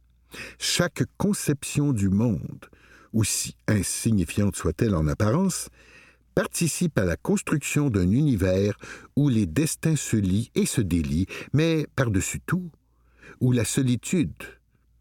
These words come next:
bien qu'elle prévale sur le vivre ensemble, est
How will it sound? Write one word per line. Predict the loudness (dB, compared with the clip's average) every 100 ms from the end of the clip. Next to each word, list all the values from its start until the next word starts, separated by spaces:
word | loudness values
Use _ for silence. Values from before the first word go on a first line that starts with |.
| _ -8
bien | 0 0 0
qu'elle | -2 -2 -2
prévale | 0 0 2 0 0
sur | -2 -4 -2
le | -2
vivre | 0 0 2
ensemble, | 0 0 0 0 -2 -6 -20 _ _ _ _ -2
est | -2